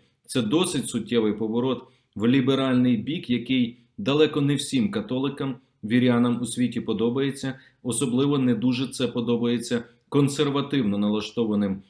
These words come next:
єпископам, архієпископам і кардиналам. І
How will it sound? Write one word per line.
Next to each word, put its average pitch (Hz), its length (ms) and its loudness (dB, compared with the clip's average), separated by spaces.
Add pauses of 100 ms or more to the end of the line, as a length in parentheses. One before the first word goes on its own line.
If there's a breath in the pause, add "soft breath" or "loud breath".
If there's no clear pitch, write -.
(140 loud breath)
єпископам, 131 1000 -2
архієпископам 120 1000 -4
і 131 120 -2
кардиналам. 127 760 -2 (540)
І 147 340 0